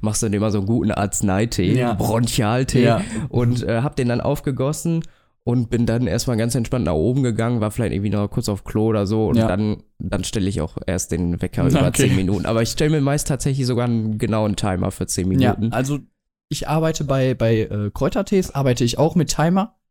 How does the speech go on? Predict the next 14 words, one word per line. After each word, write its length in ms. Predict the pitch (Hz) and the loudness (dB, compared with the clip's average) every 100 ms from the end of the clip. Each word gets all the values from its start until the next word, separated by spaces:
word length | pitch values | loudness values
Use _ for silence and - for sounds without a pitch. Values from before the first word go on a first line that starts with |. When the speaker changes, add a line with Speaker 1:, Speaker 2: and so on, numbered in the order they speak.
| - | -4
Speaker 1:
Mhm. 120 | 127 | 0
Speaker 2:
Bei 120 | 151 | 2
Früchtetees 840 | - 156 - 156 151 143 139 - _ _ _ _ | 2 0 2 0 2 2 2 -4 _ _ _ _
ist 120 | - | -2
das 140 | 117 120 | 0 2
ja 120 | 110 | 2
egal, 340 | 117 120 131 127 | 4 4 4 4
das 220 | 113 - | 2 2
wird 180 | 120 117 | 0 4
nur 180 | 117 | 2
Speaker 1:
Ja, 60 | 92 | 4
ja. 140 | 90 | 2
Speaker 2:
fruchtiger, 420 | 87 101 127 131 117 | 2 2 2 2 2
das, 160 | 107 | -2